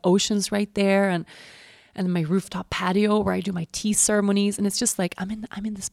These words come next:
perfect place, right? It's so beautiful. It's everything I've ever wanted. And it's toxic.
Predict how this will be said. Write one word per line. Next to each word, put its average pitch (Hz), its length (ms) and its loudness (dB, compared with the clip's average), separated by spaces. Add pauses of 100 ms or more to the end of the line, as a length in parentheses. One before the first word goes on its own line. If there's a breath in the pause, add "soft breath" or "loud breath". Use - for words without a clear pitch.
(100)
perfect - 560 -12
place, - 540 -8
right? 208 180 -2
It's - 160 -8
so - 400 -4
beautiful. 240 460 -6
It's - 260 -6
everything 214 460 0
I've 202 80 -4
ever 185 200 -2
wanted. 196 400 -2 (1120 soft breath)
And 175 140 -6
it's - 240 -10 (640)
toxic. - 800 -6